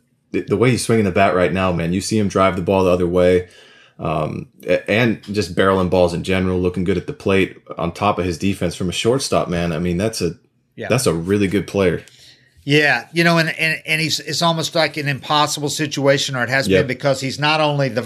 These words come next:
Speaker 2: number one pick, he gets, they trade for him,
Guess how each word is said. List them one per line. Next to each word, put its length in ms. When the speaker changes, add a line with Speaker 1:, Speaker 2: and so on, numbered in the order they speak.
Speaker 2:
number 180
one 160
pick, 420
he 160
gets, 380
they 160
trade 360
for 300
him, 120